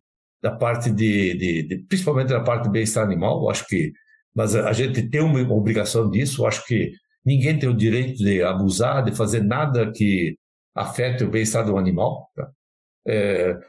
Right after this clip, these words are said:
agora, dizer o seguinte, que numa grelha não pode ter sangue, não pode ter um leitão esmagado, que não pode ter,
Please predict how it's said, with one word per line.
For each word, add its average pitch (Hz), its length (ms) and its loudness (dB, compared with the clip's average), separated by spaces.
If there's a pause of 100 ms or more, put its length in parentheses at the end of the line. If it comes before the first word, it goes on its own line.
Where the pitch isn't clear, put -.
(280)
agora, 113 300 2
dizer 110 220 2
o 127 40 2
seguinte, 127 360 0
que 120 60 2
numa 120 200 4
grelha 127 160 0
não 123 100 2
pode 123 220 0
ter 113 80 -2
sangue, 113 480 0
não 95 140 0
pode 120 240 0
ter 123 100 0
um 120 80 2
leitão 110 640 2 (400)
esmagado, 104 1160 0
que 120 120 -2
não 107 180 2
pode 110 440 2
ter, 107 580 0